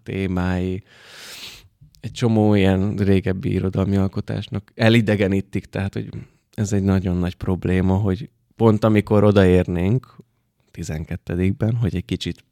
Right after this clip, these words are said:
közeledünk a saját korosztályához, vagy a,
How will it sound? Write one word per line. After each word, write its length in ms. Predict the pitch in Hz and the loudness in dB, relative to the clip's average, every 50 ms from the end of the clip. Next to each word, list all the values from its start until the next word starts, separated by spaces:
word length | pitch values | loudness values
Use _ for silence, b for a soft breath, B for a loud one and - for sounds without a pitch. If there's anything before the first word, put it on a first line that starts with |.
| _ _ | _ _
közeledünk 760 | - - 95 90 104 104 104 98 95 95 107 107 117 117 - | -6 -4 0 2 4 4 6 4 4 4 4 4 4 2 2
a 80 | 110 101 | -2 -2
saját 460 | - - 120 117 98 98 101 - - | -2 -2 -2 0 0 0 0 -2 -6
korosztályához, 1040 | - 120 123 131 113 107 - - - 107 107 113 110 120 117 113 117 113 117 117 - | -8 -6 -4 -2 -2 -4 -4 -6 -4 -4 -2 -2 -2 -4 -4 -6 -6 -8 -10 -10 -10
vagy 160 | 135 123 104 | -8 -8 -8
a, 80 | 110 | -8